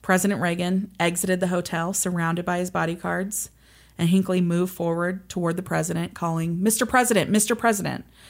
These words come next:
And as President Reagan turned in his direction, John Hinckley Junior knelt into his marksman position and fired the six shots. He was still clicking the trigger on the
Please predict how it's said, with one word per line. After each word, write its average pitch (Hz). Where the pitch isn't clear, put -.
And 185
as 170
President 170
Reagan 175
turned 170
in 170
his 165
direction, 233
John 165
Hinckley 165
Junior 190
knelt 170
into 185
his 165
marksman 170
position 190
and 175
fired 147
the 156
six -
shots. -
He -
was 208
still 233
clicking 202
the 185
trigger 160
on 170
the 165